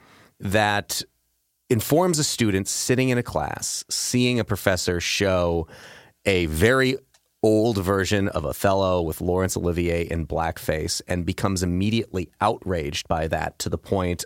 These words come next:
of wanting to cu-, accuse the professor of the kind of transgressions that this professor was accused of. Where this mentality comes from and the desire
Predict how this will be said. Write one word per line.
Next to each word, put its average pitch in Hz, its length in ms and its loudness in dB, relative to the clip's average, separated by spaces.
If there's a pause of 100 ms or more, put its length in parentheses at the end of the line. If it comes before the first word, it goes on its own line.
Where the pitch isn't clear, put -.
of 87 280 0 (280)
wanting 107 340 2
to 101 140 0
cu-, 98 360 -2
accuse 98 440 0
the 80 100 -4
professor 92 580 0
of 80 120 -4
the 85 60 -4
kind 85 200 -2
of 82 80 -4
transgressions 82 680 -4
that 78 140 -4
this 85 140 -4
professor 80 440 -4
was 76 120 -6
accused 127 400 -2
of. 78 200 0 (560)
Where 139 480 2
this 117 520 0 (360)
mentality 98 800 0
comes 123 440 0
from 82 360 -2
and 85 120 -2
the 85 60 0
desire 87 880 0